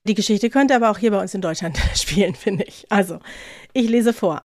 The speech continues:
Alles Gute ist fünfzig. „Das kannst du doch“, sagte die Mutter und wedelte mit einem Blatt Papier. „Das kannst du doch“, wiederholte sie.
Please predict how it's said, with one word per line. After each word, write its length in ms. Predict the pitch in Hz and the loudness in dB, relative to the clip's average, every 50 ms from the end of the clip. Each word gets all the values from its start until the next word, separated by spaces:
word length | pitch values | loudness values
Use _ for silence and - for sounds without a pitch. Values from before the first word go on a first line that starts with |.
| _ _ _ _ _ _ _ _ _ _ _ _ _ _ _ _ _ _ _ - | _ _ _ _ _ _ _ _ _ _ _ _ _ _ _ _ _ _ _ -2
Alles 360 | - 196 254 302 302 - - | 0 2 2 2 0 -2 -4
Gute 260 | - 208 202 202 - 214 | -4 -4 -4 0 0 -2
ist 360 | - - 185 - - - - | 0 0 -4 -6 -8 -14 -14
fünfzig. 680 | - - 185 165 160 - - - - - - - _ _ _ _ _ _ _ _ _ _ _ _ _ _ _ _ - - - - | -6 -4 -2 -2 -4 -6 -12 -12 -10 -10 -10 -12 _ _ _ _ _ _ _ _ _ _ _ _ _ _ _ _ -20 -20 -12 -2
„Das 220 | - 240 247 - - | 0 0 0 0 -2
kannst 420 | - - 359 415 453 - - - | -2 0 2 2 0 -2 -4 0
du 100 | 349 254 | 0 2
doch“, 280 | 208 196 180 180 - - _ - | 4 4 2 2 0 -8 _ -10
sagte 360 | 196 190 202 214 226 - 277 | -2 2 2 2 2 0 0
die 100 | 233 226 | 2 2
Mutter 380 | 208 196 202 202 - 247 240 - | 2 2 0 0 2 2 2 2
und 240 | - 190 - - - | 0 -6 -6 -4 -2
wedelte 500 | 190 214 208 240 247 240 254 247 240 - | 0 0 0 0 -2 0 0 0 0 0
mit 120 | - 226 214 | -2 -4 -2
einem 140 | - 214 208 | -2 0 0
Blatt 220 | 214 214 214 - | 0 -2 -2 -4
Papier. 480 | - 247 240 - - 165 151 - - - _ _ _ _ _ _ _ _ _ _ _ - | -8 -8 -8 -6 -6 -6 -6 -6 -8 -14 _ _ _ _ _ _ _ _ _ _ _ 0
„Das 200 | - 226 226 - | 2 2 2 2
kannst 440 | - - 247 302 403 480 - - - | -4 -2 0 0 0 0 -2 -2 -2
du 60 | 392 | -2
doch“, 280 | 240 196 170 202 - - | 0 0 -4 -6 -6 -8
wiederholte 500 | - - 160 160 170 - 160 - - - | -6 -6 -4 -4 -4 -6 -6 -6 -8 -10
sie. 280 | 170 170 170 170 - | -8 -10 -10 -12 -12